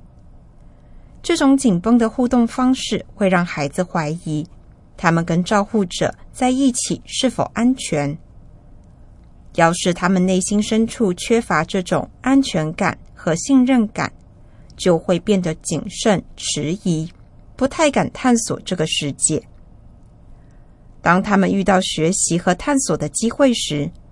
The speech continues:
往往会缺乏自信，不太敢提问，在冒险一试的时刻胆怯。这样的孩子只会运用少数几种安全的方式和策略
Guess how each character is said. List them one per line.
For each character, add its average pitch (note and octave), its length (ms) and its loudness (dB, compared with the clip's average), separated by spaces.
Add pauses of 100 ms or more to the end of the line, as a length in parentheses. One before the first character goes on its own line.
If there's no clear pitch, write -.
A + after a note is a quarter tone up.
(280)
往 A3 200 6
往 C4+ 160 4
会 F#3+ 140 0
缺 G3+ 240 0
乏 D3+ 220 -4
自 F#3+ 240 -2
信， F3 320 -2 (480)
不 A#3+ 100 0
太 C#4+ 220 0
敢 G3+ 240 -2
提 D3+ 240 -4
问， D#3+ 360 2 (880)
在 G#3 200 6
冒 A3 200 8
险 E3+ 240 0
一 F3 120 2
试 B3+ 180 -2
的 G#3+ 100 4
时 D3 260 0
刻 - 300 0 (240)
胆 C3+ 200 -6 (100)
怯。 - 380 -2 (1200)
这 F4 200 2
样 E4 140 2
的 B3+ 80 -2
孩 D#3 300 0
子 F3 260 -2 (180)
只 - 180 -2
会 F#3+ 180 2
运 F#3+ 240 0
用 F#3 160 4
少 D3+ 280 0
数 G#3+ 180 -2
几 F3 220 -2
种 F3 260 0
安 C4 200 4
全 A3 180 -2
的 D#3 100 2
方 G#3 260 0
式 G3 300 -2
和 D3 220 -2
策 A3+ 360 -2
略 G3 300 0